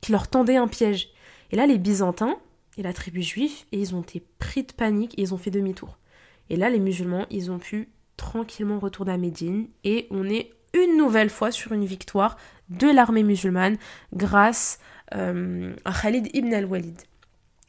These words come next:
Souvenez-vous, le pacte qu'avait le prophète avec les Quraysh, euh, il permet aux Arabes de s'allier librement avec le camp de leur choix. Par exemple, si une tribu fait le choix de s'allier aux musulmans, c'est Mohammed sallallahu alayhi wa sallam et sa communauté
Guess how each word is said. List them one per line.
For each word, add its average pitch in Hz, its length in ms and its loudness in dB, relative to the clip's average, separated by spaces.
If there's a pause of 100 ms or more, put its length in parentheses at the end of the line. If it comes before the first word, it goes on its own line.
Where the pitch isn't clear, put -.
(120)
Souvenez-vous, 220 680 4 (360)
le 208 160 2
pacte 269 260 4
qu'avait 208 240 2
le 208 60 0
prophète 220 340 -4
avec 196 220 0
les 185 80 -2
Quraysh, 247 640 2 (120)
euh, 202 300 -8 (120)
il 196 120 -4
permet 220 260 4
aux 220 160 2
Arabes 220 220 4
de 190 80 2
s'allier 208 420 2
librement 220 640 2 (360)
avec 202 260 0
le 214 80 6
camp 277 180 4
de 240 60 4
leur 240 160 2
choix. - 280 -8 (540)
Par 196 100 0
exemple, 233 300 4
si 233 140 0
une 202 80 2
tribu 247 340 0
fait 233 160 0
le 190 60 0
choix 226 200 0
de 190 100 0
s'allier 208 280 0
aux 202 60 2
musulmans, 190 540 2 (300)
c'est - 140 -2
Mohammed 220 340 0
sallallahu 196 240 0
alayhi 180 160 -2
wa 190 140 0
sallam 254 240 2
et 294 80 2
sa 269 200 2
communauté 220 680 2